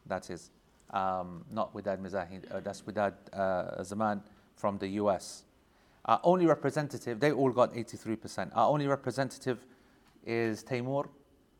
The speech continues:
May Allah subhanahu wa ta'ala preserve him, increase him, make him, yani, smash everybody next year. Ameen. And, uh, I was with him last week, and, uh, that's the, the, the brother who obviously have been, been there from the beginning, and just does a fantastic job of,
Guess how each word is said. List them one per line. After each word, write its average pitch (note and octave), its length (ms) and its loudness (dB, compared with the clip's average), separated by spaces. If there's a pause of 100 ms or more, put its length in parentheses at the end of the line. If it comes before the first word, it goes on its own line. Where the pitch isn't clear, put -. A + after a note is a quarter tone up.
(140)
May G#2 80 -4
Allah A2 140 0
subhanahu - 140 -8
wa A2+ 60 0
ta'ala A2 160 -6
preserve B2 340 0
him, B2+ 160 -12 (280)
increase B2 380 -4
him, B2+ 200 -8 (540)
make A#2 200 -4
him, A#2 160 -6
yani, A2 320 -4
smash - 420 -6
everybody A2+ 340 -2
next A2+ 280 -8
year. A2+ 240 -4
Ameen. A#2 380 -4 (640)
And, G#2 340 0
uh, G#2 140 2
I G#2 80 2
was A2 140 -2
with A#2+ 120 0
him A2 120 -4
last G#2+ 260 0
week, A2 240 -4
and, G2 300 -6
uh, G2+ 240 0 (200)
that's B2+ 280 0
the, A2+ 180 -4 (140)
the, G2+ 340 -2
the G#2 80 -6
brother G#2+ 320 -2
who A2 240 -6 (160)
obviously G#2+ 320 -6
have G2+ 120 -4
been, G2+ 260 -8 (280)
been G2 140 -8
there F#2+ 140 -6
from G2 140 -10
the F#2 60 -6
beginning, A#2+ 380 -4 (500)
and G2+ 160 -4
just G#2+ 140 -12
does G2+ 140 -6
a G#2 40 -8
fantastic G#2 640 -6
job G#2 300 -2
of, G2+ 340 0